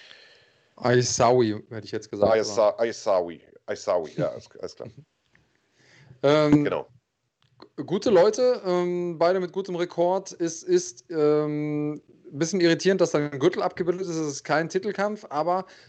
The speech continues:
Speaker 1: trotzdem ein großartiger Kampf. Äh, bin gespannt, wenn Christian Jungwirth kämpft, dann wird's ja immer, äh, lustig, sag ich mal. <laughs> Äh,
Speaker 2: Ja.
Speaker 1: für die Leute des gepflegten Faustsports ist dann immer was dabei. Ähm, Frankreich, auch eine starke Kämpfernation, deswegen Assaoui,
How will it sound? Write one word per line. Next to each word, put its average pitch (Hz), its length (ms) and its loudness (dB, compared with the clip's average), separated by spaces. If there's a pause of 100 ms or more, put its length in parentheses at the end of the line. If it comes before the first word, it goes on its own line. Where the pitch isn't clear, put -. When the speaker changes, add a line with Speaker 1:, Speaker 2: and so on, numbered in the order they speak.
Speaker 1:
trotzdem 170 320 -4
ein 139 80 -6
großartiger 170 580 0
Kampf. 170 460 -8
Äh, 160 220 2
bin 156 100 -6
gespannt, 160 480 -6
wenn 147 180 -2
Christian 151 260 -6
Jungwirth 156 360 2
kämpft, 151 320 -2
dann 143 160 0
wird's 151 140 -2
ja 143 100 0
immer, 139 520 0
äh, 123 340 2
lustig, 143 540 -2
sag 156 220 -4
ich 151 100 -10
mal. 170 220 0
<laughs> - 480 -12
Äh, 147 220 8
Speaker 2:
Ja. 135 160 4
Speaker 1:
für 104 80 0
die 143 80 -6
Leute 147 320 -2
des 147 160 -6
gepflegten 143 680 -6
Faustsports 147 640 0
ist 147 140 -6
dann 143 160 0
immer 143 160 -2
was 143 140 -2
dabei. 135 420 2 (420)
Ähm, 143 640 -4
Frankreich, 175 640 0 (120)
auch 147 120 -2
eine 165 140 -4
starke 160 420 -2
Kämpfernation, 160 1300 -2
deswegen 151 440 0
Assaoui, 147 600 0